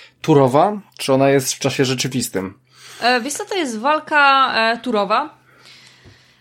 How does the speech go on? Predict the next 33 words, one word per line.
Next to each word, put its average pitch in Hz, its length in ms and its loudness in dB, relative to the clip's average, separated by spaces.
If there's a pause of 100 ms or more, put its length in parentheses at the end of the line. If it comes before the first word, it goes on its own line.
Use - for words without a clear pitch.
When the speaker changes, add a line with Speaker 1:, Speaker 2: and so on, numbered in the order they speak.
Speaker 2:
E, 254 280 -2
k-, 254 140 -16 (200)
w 226 120 -8
ogóle 339 300 0
Speaker 1:
I - 40 0
Speaker 2:
możesz 180 480 2
Speaker 1:
ty 185 60 0
at-, 175 260 0
atakujesz 170 540 2
też 156 200 -2
swoimi, 147 680 0
e, 143 100 -6 (480)
Speaker 2:
Tak, 349 100 0
Speaker 1:
wydajesz 135 340 0
ko-, 147 100 -2
Speaker 2:
ale 135 80 -2
Speaker 1:
komendy 277 180 0
Speaker 2:
właśnie, 262 380 0
Speaker 1:
swoimi. 196 160 -2
Speaker 2:
masz 254 200 2
do 254 100 -4
wyboru, 247 340 2
że 240 140 0
one 254 180 0
mo-, 247 140 -2
oni 262 180 -2
mogą 247 280 0
się 226 480 0
zacho-, 226 540 -4
e, 196 200 0
zachowywać 233 680 0
jak 214 240 -2 (180)
chcą, 254 380 -6